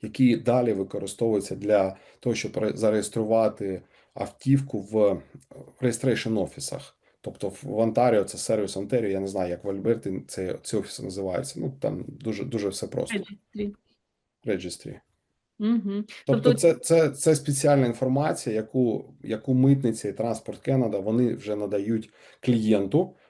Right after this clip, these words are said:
Speaker 1: Для, для них, е, наш клієнт, тобто імпортер, він є клієнтом, і вони вже надають цю інформацію, яку далі використовує вже клієнт для того, щоб, е, зареєструвати авто.
Speaker 2: Тобто,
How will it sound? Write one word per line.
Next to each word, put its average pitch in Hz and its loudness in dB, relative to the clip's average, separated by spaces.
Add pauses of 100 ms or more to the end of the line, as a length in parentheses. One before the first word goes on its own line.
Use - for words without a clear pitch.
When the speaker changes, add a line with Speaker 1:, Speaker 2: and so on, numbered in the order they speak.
(140)
Speaker 1:
Для, 120 4
для 127 2
них, 147 6 (180)
е, 110 -6
наш 123 0
клієнт, 107 -2
тобто 98 -4 (140)
імпортер, 107 0
він 113 4
є 107 2
клієнтом, 90 -4
і - -4
вони 120 4
вже 110 0
надають 110 0
цю 113 -4
інформацію, 113 -2
яку 113 -8
далі 120 2
використовує 101 -6
вже 98 -8
клієнт 120 0 (360)
для 107 2
того, 113 0
щоб, 104 -8
е, 95 -6 (220)
зареєструвати 104 0
авто. - -8 (1120)
Speaker 2:
Тобто, 214 -2